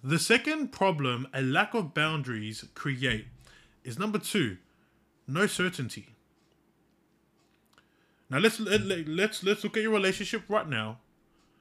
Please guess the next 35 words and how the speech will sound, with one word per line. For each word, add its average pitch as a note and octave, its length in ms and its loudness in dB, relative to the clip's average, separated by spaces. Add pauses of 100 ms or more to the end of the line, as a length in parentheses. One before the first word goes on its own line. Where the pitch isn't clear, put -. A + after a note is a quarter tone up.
(560)
If - 360 4
you A3+ 400 4
lack E3+ 560 0
certainty, D#3 800 -2
if C#3 180 -4
you A#3+ 160 0
don't F#3+ 340 2
know F3+ 200 4
where D#3 180 2
your E3 180 2
relationship C#3+ 600 0
is A2+ 140 -6
going, C#3 400 -4
if - 100 -16
you E3+ 80 2
don't E3+ 240 2
have D#3 220 2
any B2+ 160 0
clarity F#3 420 2
as C3+ 200 -4
to B2 280 -2 (320)
where D3 200 2
your G3+ 140 4
relationship E3+ 540 0
is A2+ 160 -4
now, C#3+ 240 2
let C#3+ 160 2
alone C#3 400 0
where B2 160 0
it A#2+ 80 -4
is A#2+ 340 -4
in G#2 100 -14
the G2+ 60 -12
future, G#2 480 -6 (960)
then A#2 440 0